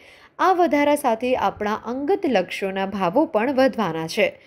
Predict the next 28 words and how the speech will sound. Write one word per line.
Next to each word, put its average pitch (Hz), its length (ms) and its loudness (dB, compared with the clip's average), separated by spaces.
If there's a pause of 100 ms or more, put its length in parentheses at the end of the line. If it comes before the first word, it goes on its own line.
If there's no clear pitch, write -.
(360)
ઉદાહરણ 370 480 2
તરીકે, 262 480 0
જો 233 160 -4
આજે 196 400 -2
તમારા 220 500 -2
ઉચ્ચ 294 200 0
શિક્ષણ 233 420 -2
માટે 196 300 -4
પચીસ 240 520 -2
લાખ 262 280 2
રૂપિયા 196 360 2
લાગે, 190 460 0 (380)
તો 311 120 2
સોળ 349 440 2
વર્ષ 302 380 2
પછી 240 320 -4
તમારા 233 380 -2
બાળકનો 226 580 2
ઉચ્ચ 302 300 -4
શિક્ષણ 285 440 -4
માટે 240 340 -2
બોતેર 233 480 2
લાખથી 254 400 2
રૂપિયા 220 420 0
વધુ 233 400 2
હોઈ 170 220 0
શકે 165 340 -6
છે. 170 240 0